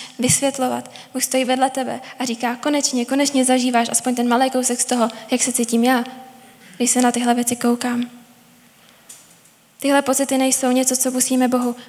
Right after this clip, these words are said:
vysvětlovat, protože on je tak daleko a tak nad tím, že to vůbec necítí. To, co cítíš, ta touha po, po spravedlnosti, ta touha pomoct ostatním, soucit,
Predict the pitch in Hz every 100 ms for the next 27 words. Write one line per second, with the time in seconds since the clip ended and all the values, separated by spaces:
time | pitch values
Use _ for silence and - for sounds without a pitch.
0 | - 262 285 285 262 254 254 254 247 247
1 | - - 247 247 247 233 254 262 262 247
2 | 254 - 233 254 247 262 262 - 240 233
3 | 233 - - - - 269 269 262 262 240
4 | 240 247 247 247 - 240 - - - -
5 | - - - - - - - - - -
6 | - - 285 285 277 285 269 254 - 262
7 | 262 262 254 254 240 247 - 254 - 262
8 | 262 247 247 - 254 247 247 254 240 262
9 | 254 262 - 254 - 262 254 240 240 247
10 | - - - - - - 277 277 277 254
11 | -